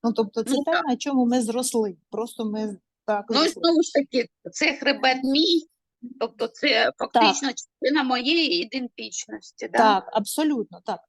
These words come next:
Speaker 1: Це частина моєї ідентичності, і це те, що і привело мене, дозволило мені вижити. Тобто… Ми не, не відмовляємось ні від чого. Ну, навіть погана поведінка, наприклад,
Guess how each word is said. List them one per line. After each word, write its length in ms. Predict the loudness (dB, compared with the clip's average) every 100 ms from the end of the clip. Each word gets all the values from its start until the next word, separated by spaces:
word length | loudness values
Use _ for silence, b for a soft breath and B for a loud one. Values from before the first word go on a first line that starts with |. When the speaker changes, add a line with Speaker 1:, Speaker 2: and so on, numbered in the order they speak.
| _
Speaker 1:
Це 160 | -8
частина 440 | -4 -4 -4 -4 -4
моєї 220 | -6 -4
ідентичності, 880 | 0 0 -2 -6 0 0 0 -2 -8 -8 B B 0
і 120 | 2
це 180 | 4 2
те, 260 | 4 4
що 300 | 4 2 2 2
і 100 | 2
привело 580 | 2 2 4 2 2 4
мене, 480 | 4 2 0 0 -2
дозволило 760 | -2 2 4 2 0 2 2 4
мені 260 | 6 4
вижити. 420 | 4 4 6 2 -6 _ _
Тобто… 340 | -6 -2 -2 -2 B _ _ _ _ 6
Ми 180 | 6 6
не, 300 | 4 0 4
не 220 | 6 8 6
відмовляємось 840 | 8 8 8 6 6 6 4 6
ні 100 | 4
від 200 | 4 0
чого. 380 | 4 4 4 2
Ну, 140 | 4 6
навіть 400 | 4 2 -2 0
погана 420 | 2 4 4 2
поведінка, 580 | -4 -4 -4 -2 0 0
наприклад, 380 | 0 -2 -4 -6